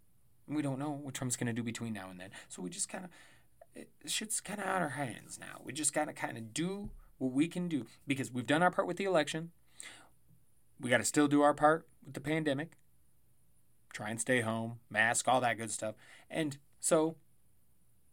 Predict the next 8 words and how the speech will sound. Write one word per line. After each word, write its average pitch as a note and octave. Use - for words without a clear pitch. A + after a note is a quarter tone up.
again, A#3+
we're A3
at, A#3+
you G3
know, F3+
this, F3+
like, F3+
stalemate G#3